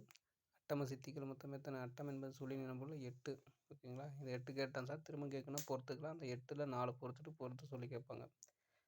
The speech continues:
"பாமணி பற்றி ஆடு உந்தன் பத்தின் மாதிரி படித்து காணது" யார் சொன்னது? கடுவெளி சித்தர். "மாங்காய் பால் மேலே இருப்போருக்கு தேங்காய் பால் எதற்கடி?" குதம்பாய். குதம்பாய்ன்னு வந்தாவே அது யாரு?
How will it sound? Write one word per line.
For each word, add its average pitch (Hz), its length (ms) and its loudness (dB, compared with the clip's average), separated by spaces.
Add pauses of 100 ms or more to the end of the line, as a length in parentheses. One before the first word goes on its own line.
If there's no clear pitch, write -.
(240)
"பாமணி 139 340 8
பற்றி 135 280 4
ஆடு 131 200 6
உந்தன் 131 240 4
பத்தின் 131 280 4
மாதிரி 131 180 6
படித்து 127 320 2
காணது" 127 240 4
யார் 131 140 6
சொன்னது? 131 280 2
கடுவெளி 123 360 2
சித்தர். 127 440 0 (1040)
"மாங்காய் 131 400 8
பால் 131 220 10
மேலே 131 280 6
இருப்போருக்கு 127 500 2
தேங்காய் 131 400 8
பால் 131 120 4
எதற்கடி?" 123 340 4
குதம்பாய். 127 440 6
குதம்பாய்ன்னு 131 460 6
வந்தாவே 135 220 6
அது 127 120 4
யாரு? 123 240 4